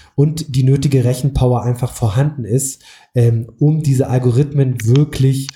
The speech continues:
äh, gut au-, auszuführen. Ja? Also, ähm, neuronale Netze, ich glaub, da gab's in den fünfziger, sechziger Jahren erste Modelle, äh, eines neuronalen,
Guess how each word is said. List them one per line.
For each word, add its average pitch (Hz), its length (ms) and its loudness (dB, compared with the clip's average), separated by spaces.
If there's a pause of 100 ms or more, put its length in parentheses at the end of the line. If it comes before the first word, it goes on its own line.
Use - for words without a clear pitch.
(300)
äh, 117 140 0
gut - 500 -2
au-, 135 320 0
auszuführen. 101 720 -4
Ja? 123 180 -4
Also, 107 520 0 (320)
ähm, 110 720 -4
neuronale 120 440 2
Netze, 135 220 2
ich - 80 -4
glaub, 120 160 0
da 127 100 2
gab's 120 220 -2
in 120 60 -2
den 113 60 0
fünfziger, 139 360 0
sechziger 120 420 0
Jahren 120 280 2
erste 127 320 -2
Modelle, 139 680 2 (320)
äh, 117 400 0 (400)
eines 120 320 0
neuronalen, 123 600 2